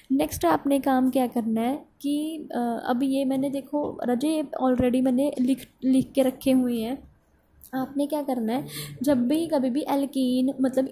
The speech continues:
इन नाम वाले आपके पास homologous series आएगी तो आपने double bond लगाना है, लेकिन double bond जो है वो extreme end पे होने चाहिए। Extreme end means या तो इस तरफ हो या फिर इस तरफ हो,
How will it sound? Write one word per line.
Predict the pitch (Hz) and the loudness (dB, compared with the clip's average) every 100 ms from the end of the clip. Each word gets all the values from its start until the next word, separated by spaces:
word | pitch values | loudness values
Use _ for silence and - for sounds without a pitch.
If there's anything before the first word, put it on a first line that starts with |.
| - | 2
इन | 285 285 294 - | 4 4 2 2
नाम | 269 269 262 254 | 2 2 2 2
वाले | 240 233 233 | 0 -2 -2
आपके | 262 254 254 262 | -4 -4 -4 -4
पास | 254 240 247 - 285 285 | -4 -6 -8 -4 -2 0
homologous | 269 247 247 247 269 | 0 0 0 0 -2
series | 277 247 254 | -2 -2 -2
आएगी | 254 233 254 | -2 -4 -4
तो | 302 | -2
आपने | 277 285 | -2 -2
double | 277 240 254 | -2 -2 -4
bond | 240 254 254 254 240 | -2 -2 -2 -2 -2
लगाना | 262 240 220 | -2 -2 -2
है, | 226 | -2
लेकिन | 269 320 311 | -4 -2 0
double | 254 240 | 2 0
bond | 226 262 262 | 0 2 2
जो | 254 | 2
है | 226 | 2
वो | 220 | 0
extreme | - 254 - - 277 269 | -4 -8 -10 -4 0 0
end | - 254 240 | 0 2 2
पे | 233 | 0
होने | 254 240 240 | 0 0 0
चाहिए। | 226 214 220 269 | 0 0 0 -2
Extreme | 277 - 269 262 254 | -8 -4 -2 0 0
end | 247 | 0
means | 247 240 262 277 | -2 -2 -2 -2
या | 254 | -2
तो | 240 - | -4 -6
इस | 247 - | -8 -6
तरफ | 220 220 - | -4 -6 -2
हो | 277 330 - - - - | -4 -4 -10 -14 -10 -4
या | 254 | -2
फिर | 302 | -2
इस | 285 254 - | -2 -2 -2
तरफ | 226 220 | -4 -2
हो, | 262 | -2